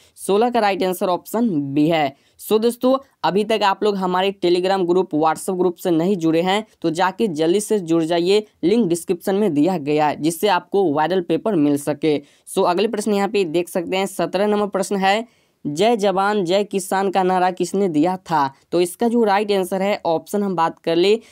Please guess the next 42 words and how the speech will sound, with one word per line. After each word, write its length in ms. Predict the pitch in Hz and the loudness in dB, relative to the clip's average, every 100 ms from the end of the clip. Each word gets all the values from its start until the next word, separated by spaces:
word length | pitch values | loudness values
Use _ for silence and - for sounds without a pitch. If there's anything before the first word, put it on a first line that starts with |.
| - | -4
तो 120 | 160 | -2
बीस 400 | 147 156 208 214 | 0 0 -2 -2
का 140 | - 214 | -2 0
राइट 280 | 185 208 185 | 0 0 0
आंसर 300 | 180 175 190 | -2 0 0
है, 60 | |
लाल 260 | 175 175 196 | 2 2 0
बहादुर 340 | 180 180 175 | -2 -2 -2
शास्त्री 480 | 190 165 160 - 175 | -2 -4 -6 -2 -2
जी 180 | 175 208 | 0 0
ने 220 | 190 208 | 0 0
दिया 320 | 156 143 143 | 0 0 0
था। 300 | 139 160 143 - _ - | -2 -2 -2 -4 _ -6
तो 100 | 151 | -6
सत्रह 360 | 143 160 202 214 | -4 -4 -2 -2
का 80 | |
करेक्ट 380 | 214 196 185 190 | -4 -2 -2 -2
आंसर 240 | 180 180 180 | -4 -2 -2
ऑप्शन 560 | 170 - 196 226 170 | -2 -4 -4 -2 -2
बी 220 | 135 143 | 0 0
है। 240 | 151 156 139 - - | 2 0 -2 -8 -4
अगले 200 | 165 202 | -2 -2
प्रश्न 260 | 202 202 | -2 -2
यहाँ 140 | 196 190 | -2 -2
पे 180 | 190 196 | -2 -2
देख 220 | 160 165 | -2 -2
सकते 240 | 196 175 | -2 0
हैं, 80 | 170 | -2
अठारह 280 | 170 185 202 | -2 -2 0
नंबर 140 | 196 | 0
प्रश्न 240 | 170 175 180 | -2 -4 -2
है, 220 | 196 214 _ _ - | -2 -2 _ _ -2
उन्नीस 220 | 190 214 | -2 0
सौ 80 | 240 | -2
चौहत्तर 500 | 233 202 196 196 226 | 0 -2 -2 -2 -2
की 180 | 220 214 | 0 0
रेल 200 | 196 214 | 2 0
हड़ताल 500 | 190 185 190 185 180 | 0 -2 0 0 0
के 100 | 185 | 0
नेता 320 | 175 - 202 | 0 0 -2
कौन 360 | - 156 147 143 | -2 0 0 2
थे? 160 | 151 | 0